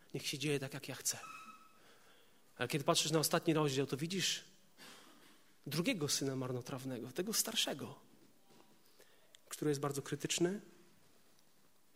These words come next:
Ktoś fajnie kiedyś powiedział, że sercem każdego problemu jest problem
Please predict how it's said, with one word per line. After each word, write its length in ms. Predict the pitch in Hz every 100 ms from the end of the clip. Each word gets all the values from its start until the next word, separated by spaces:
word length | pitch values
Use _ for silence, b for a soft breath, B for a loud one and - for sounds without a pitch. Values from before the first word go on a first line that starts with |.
| - - - - - - - - - - - - -
Ktoś 220 | - 175
fajnie 280 | - 208 202
kiedyś 200 | 185 170
powiedział, 380 | - 160 180 170
że 120 | 156
sercem 640 | 156 - 190 175 190 196 208 -
każdego 540 | 160 139 170 156 165 165 - -
problemu 540 | 160 139 156 156 185 190 - b b b -
jest 240 | 147 - -
problem 400 | 151 135 135